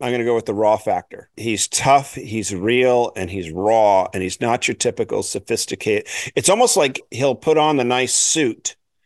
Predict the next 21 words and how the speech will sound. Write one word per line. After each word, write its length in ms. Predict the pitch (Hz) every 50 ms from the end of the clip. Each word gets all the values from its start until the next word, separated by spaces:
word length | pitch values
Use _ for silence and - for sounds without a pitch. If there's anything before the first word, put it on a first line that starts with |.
| _ _ _ _ -
and 200 | 127 110 101 95
drink 260 | 120 131 135 123 -
the 100 | 131 104
good 220 | 95 127 120 110
champagne, 840 | - - - 127 110 110 107 107 - 117 113 107 101 95 82 78 82 _ _ _ _ _ _ _ _ _ -
but 160 | 110 101 123
he 80 | 123 123
doesn't 220 | 123 107 113 -
really 200 | 117 107 107 107 101
care, 520 | - - - 123 - 92 - - - - _ _ _ _ _ _ _ -
i-, 40 | - -
if 120 | 123 -
that 180 | 131 127 131 120
makes 240 | 110 110 110 -
sense. 360 | - 127 101 82 - - - -
Roger 280 | - 131 135 120 127
Moore, 320 | 127 131 135 139 143 139 120
he 160 | - 135 113
lives 260 | 113 123 120 110 -
for 220 | - - 92 -
it, 100 | - -